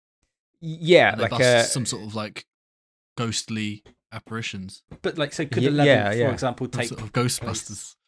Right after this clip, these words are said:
Speaker 3: in, in a house to start with? Like, would it, would
Speaker 1: Yeah.
Speaker 3: it start with smaller maps and it'd be like, "It's just in a
Speaker 1: Yeah,
Speaker 3: house,
Speaker 1: yeah, so,
Speaker 3: you
Speaker 1: yeah, maybe
Speaker 3: go around
Speaker 1: t-,
Speaker 3: the house."
Speaker 1: you're initially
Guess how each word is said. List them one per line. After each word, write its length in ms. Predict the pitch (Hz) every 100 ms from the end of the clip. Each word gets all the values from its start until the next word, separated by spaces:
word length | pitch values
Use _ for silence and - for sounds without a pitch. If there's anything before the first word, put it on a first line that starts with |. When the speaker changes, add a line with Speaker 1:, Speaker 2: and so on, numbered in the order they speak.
| _ -
Speaker 3:
in, 180 | 127 120
in 160 | 131 120
a 60 |
house 540 | - 120 82 - - -
to 100 | 110
start 340 | - 104 90
with? 180 | 82 82
Like, 160 | 110 113
would 140 | 127
it, 140 | 120 131
would 60 |
Speaker 1:
Yeah. 160 | 143 233
Speaker 3:
it 60 | -
start 300 | - 113 104
with 160 | 107
smaller 360 | - 131 117 107
maps 360 | 101 98 -
and 60 | 110
it'd 60 | 92
be 80 | 110
like, 160 | 196 277
"It's 140 | 262
just 220 | 220 -
in 80 | 196
a 40 |
Speaker 1:
Yeah, 100 | 202
Speaker 3:
house, 60 | 226
Speaker 1:
yeah, 60 | 196
so, 140 | 196
Speaker 3:
you 160 | 165 123
Speaker 1:
yeah, 140 | 160 160
maybe 240 | 170 165
Speaker 3:
go 40 |
around 60 | 110
Speaker 1:
t-, 60 | -
Speaker 3:
the 20 |
house." 80 | 156
Speaker 1:
you're 260 | 151 - - 143
initially 420 | 139 143 147